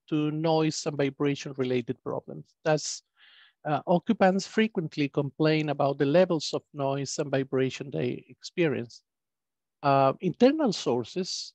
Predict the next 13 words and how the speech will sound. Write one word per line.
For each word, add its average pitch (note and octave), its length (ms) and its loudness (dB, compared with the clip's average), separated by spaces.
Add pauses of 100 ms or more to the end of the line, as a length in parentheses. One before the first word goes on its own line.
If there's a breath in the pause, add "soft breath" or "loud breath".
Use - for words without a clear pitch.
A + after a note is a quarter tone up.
(120)
of C3+ 80 -12 (120)
noise D3 340 -4
and D#3 60 -18
vibration D3 800 -2
in C3+ 340 -4
buildings D#3+ 580 -2
are D3 260 2
mechanical E3 640 0
equipments, F#3+ 800 -2
um, C3+ 640 0 (300)
such D3+ 220 -2
as - 220 0 (120)
roof-mounted D#3+ 760 -4